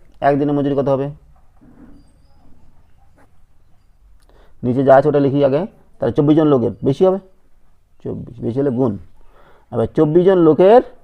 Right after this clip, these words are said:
কয় দিনের? আট দিনের, তাহলে আরও বেশি হবে, তাহলে গুণন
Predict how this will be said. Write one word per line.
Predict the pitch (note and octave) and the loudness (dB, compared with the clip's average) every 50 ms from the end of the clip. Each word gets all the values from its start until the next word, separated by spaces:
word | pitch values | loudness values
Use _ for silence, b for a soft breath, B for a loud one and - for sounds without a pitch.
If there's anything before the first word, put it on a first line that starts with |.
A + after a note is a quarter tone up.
| _ _ | _ _
কয় | - D#3+ D#3+ | 2 4 4
দিনের? | C#3+ C#3+ A#2+ G#2 - - - _ - _ _ _ _ _ _ _ | 4 0 -2 -4 -6 -8 -14 _ -20 _ _ _ _ _ _ _
আট | - C3 C#3+ D#3+ E3 E3 E3 C#3 A#2+ | 4 6 8 8 8 8 6 6 2
দিনের, | A#2 A2+ G#2+ G#2 - | -2 -2 -4 -4 -4
তাহলে | - A#2+ - - | -4 -4 0 2
আরও | D#3+ F#3 G3+ | 2 4 4
বেশি | F#3+ F3+ F#3 | 4 2 2
হবে, | F#3 E3+ F3+ F3+ - - _ _ _ _ _ _ _ _ _ _ _ _ _ _ _ _ _ - | 0 -2 -4 -8 -14 -20 _ _ _ _ _ _ _ _ _ _ _ _ _ _ _ _ _ -8
তাহলে | B2 B2 B2+ C#3 D3+ D#3 F3+ F3+ - _ _ _ _ _ _ - _ _ _ _ _ _ _ _ _ _ _ _ _ _ - _ _ - - _ _ _ _ _ _ _ _ _ _ _ _ _ _ _ _ _ _ _ _ - | -4 -2 0 0 0 0 0 -4 -8 _ _ _ _ _ _ -20 _ _ _ _ _ _ _ _ _ _ _ _ _ _ -20 _ _ -20 -20 _ _ _ _ _ _ _ _ _ _ _ _ _ _ _ _ _ _ _ _ -10
গুণন | A2 A#2 A#2+ C3 C#3 D3+ | -8 -6 -4 -4 -6 -6